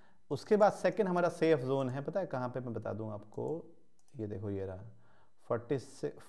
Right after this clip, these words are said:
फ़ोर्टी फ़ाइव थाउजेंड एट हंड्रेड, ठीक है? ये क्या है?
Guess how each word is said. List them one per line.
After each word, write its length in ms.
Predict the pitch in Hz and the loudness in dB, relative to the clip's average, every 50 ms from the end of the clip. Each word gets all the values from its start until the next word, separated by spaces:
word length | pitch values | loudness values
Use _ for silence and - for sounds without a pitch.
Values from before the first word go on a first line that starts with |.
| - - - - - | -20 -20 -18 -8 0
फ़ोर्टी 480 | - 123 117 117 - - - - 135 131 | 2 2 2 2 -2 -10 -4 -2 -2 -2
फ़ाइव 400 | - - 123 120 123 120 123 - - | 2 2 4 4 4 0 -4 -4 -2
थाउजेंड 440 | 120 117 117 117 120 123 127 139 151 - - - | -2 -2 -2 -2 -4 -6 -6 -8 -10 -12 -10 -8
एट 240 | 107 101 98 - - | -8 -8 -8 -6 2
हंड्रेड, 400 | 101 - - - - - - - - - - - - - - - - - - - - - - - - - - | 2 4 4 4 -2 -4 -16 -18 -20 -20 -20 -20 -20 -20 -20 -20 -20 -20 -20 -20 -20 -20 -20 -20 -20 -10 -8
ठीक 160 | - 120 135 | -6 0 2
है? 200 | 202 202 196 202 - - - - - - - | 2 2 2 4 4 4 4 4 0 -10 -8
ये 60 | 110 104 | -8 -6
क्या 220 | - 123 117 120 | -2 0 2 4
है? 300 | 147 190 196 - - | 4 2 0 -4 -12